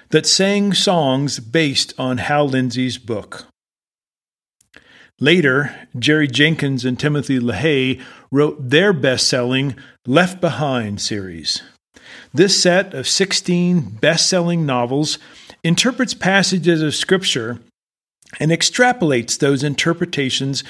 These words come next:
in ways that portray evangelicals as God's favored ones and all others, to varying degrees, among the lost.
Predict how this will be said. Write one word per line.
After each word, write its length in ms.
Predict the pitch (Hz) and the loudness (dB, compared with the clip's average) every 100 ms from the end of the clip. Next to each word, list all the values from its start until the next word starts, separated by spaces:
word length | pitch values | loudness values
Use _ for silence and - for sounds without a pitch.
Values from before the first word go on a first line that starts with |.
| - - - | -18 -20 0
in 180 | 156 160 | 2 4
ways 360 | 180 196 185 | 4 4 4
that 180 | 180 170 | 0 -2
portray 640 | 160 - 165 160 156 135 - - | -6 -2 0 2 2 -2 -6 0
evangelicals 1000 | 190 185 165 180 165 160 143 139 135 - | 4 4 4 4 4 2 0 0 -4 -6
as 400 | 135 131 131 - - - _ | -4 -2 -4 -8 -18 -20 _
God's 480 | 117 156 165 165 - | 2 4 4 2 -2
favored 600 | - 160 170 175 165 160 | -4 0 2 2 2 0
ones 680 | 127 127 131 110 104 104 - | 0 -2 0 -2 -4 -6 -6
and 320 | - 135 120 - - - - | -4 -2 -4 -8 -18 -20 -4
all 280 | 175 185 170 160 | 4 6 4 4
others, 760 | 202 151 117 143 - - - - | 2 2 0 -2 -4 -8 -14 -4
to 100 | 143 | 0
varying 380 | 135 131 127 | 2 4 2
degrees, 640 | 117 117 135 117 117 117 - - - _ _ | 0 0 2 2 0 -2 -4 -14 -20 _ _
among 380 | 135 131 131 131 | -2 2 2 2
the 120 | 123 | 2
lost. 640 | 123 123 107 90 - - | 4 4 2 -2 -4 -4